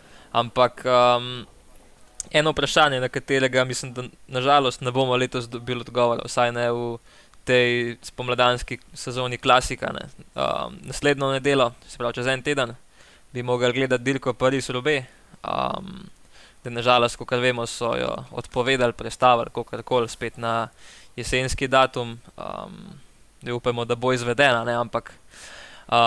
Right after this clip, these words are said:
zdaj glede na trenutno formo, na to, kar smo videli danes oziroma v prejšnjih, uh,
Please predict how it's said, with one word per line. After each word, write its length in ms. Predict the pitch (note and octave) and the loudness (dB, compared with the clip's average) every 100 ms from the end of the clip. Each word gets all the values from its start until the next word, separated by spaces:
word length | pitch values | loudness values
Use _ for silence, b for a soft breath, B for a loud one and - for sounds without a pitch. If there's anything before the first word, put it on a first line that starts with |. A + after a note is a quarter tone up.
| A2+ A#2+ | 6 2
zdaj 280 | - D3 | 4 4
glede 240 | C#3 D3 D#3 | 4 2 2
na 120 | D3+ | 0
trenutno 440 | - C#3+ D#3 C#3+ | -2 -4 -4 -6
formo, 360 | A#2+ E3 D#3 C3 | -2 2 4 2
na 120 | B2 | -2
to, 120 | C3 | -6
kar 140 | B2+ B2 | -4 -4
smo 160 | B2+ B2 | -2 -4
videli 320 | B2 A#2+ A#2 | 0 0 2
danes 440 | B2 B2+ A#2 - | 0 0 -2 -10
oziroma 480 | A#2+ A#2 A#2 A2+ A#2 | -10 -6 -4 -4 -4
v 80 | A#2 | -4
prejšnjih, 560 | B2+ B2+ A#2 B2 A#2+ - - - | 0 0 0 -6 -10 -10 -16 -14
uh, 420 | - - - | -14 -12 -14